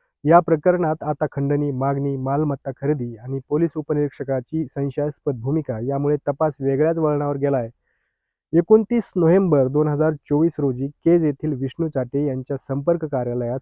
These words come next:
सकाळी अकरा वाजून पंचवीस मिनिटांनी सर्व आरोपी एकत्र आले. या सीसीटीव्ही फुटेजमध्ये वाल्मिक कराड, सुदर्शन घुले, प्रतीक घुले, कृष्णा आंधळे आणि इतर आरोपी दिसत आहेत. आणि विशेष म्हणजे त्यांच्या पाठोपाठ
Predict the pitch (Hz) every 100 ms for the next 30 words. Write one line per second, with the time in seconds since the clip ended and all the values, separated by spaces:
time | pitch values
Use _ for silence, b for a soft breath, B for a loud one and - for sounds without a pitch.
0 | - 123 135 139 156 - 185 190 147 135
1 | 151 - 175 180 170 139 123 127 143 -
2 | 175 175 143 127 123 175 180 151 123 113
3 | 104 - _ _ _ _ _ _ 175 208
4 | 202 151 233 220 214 170 185 185 160 160
5 | 151 147 156 160 156 160 156 - 139 143
6 | 147 139 131 147 147 - 131 - 131 120
7 | 143 143 143 - 123 - 131 127 147 143
8 | 117 - _ _ _ _ _ 151 151 147
9 | 185 156 135 143 156 123 - 104 98 -
10 | _ _ _ _ - - 165 175 151 180
11 | 202 - 143 135 139 151 147 143 139 160
12 | 135 123 135 131 135